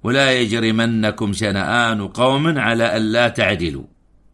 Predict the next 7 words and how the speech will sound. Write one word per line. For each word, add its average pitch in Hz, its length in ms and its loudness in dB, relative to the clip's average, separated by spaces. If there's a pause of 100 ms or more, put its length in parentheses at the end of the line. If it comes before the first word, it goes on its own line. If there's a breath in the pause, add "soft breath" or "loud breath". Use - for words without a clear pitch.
(760)
اعدلوا 147 560 2
هو 110 200 0
أقرب 104 500 0
للتقوى". 85 640 -6 (3500)
كما 120 260 2
جرى 139 240 2
العدل 123 540 0